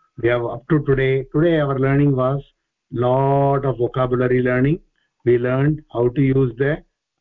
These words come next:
Samyuktaksharam. You need to practice this at home.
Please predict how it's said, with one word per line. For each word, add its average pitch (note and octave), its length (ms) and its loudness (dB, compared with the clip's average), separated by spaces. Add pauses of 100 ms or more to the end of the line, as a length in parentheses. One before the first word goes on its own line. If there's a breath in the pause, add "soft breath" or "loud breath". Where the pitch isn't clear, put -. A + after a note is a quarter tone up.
(120)
Samyuktaksharam. C#3+ 960 0
You D#3 160 2
need D3+ 200 0
to E3+ 80 -4
practice B2 440 -2 (100)
this D#3+ 160 -2
at A#2 120 -4 (140)
home. D3 340 0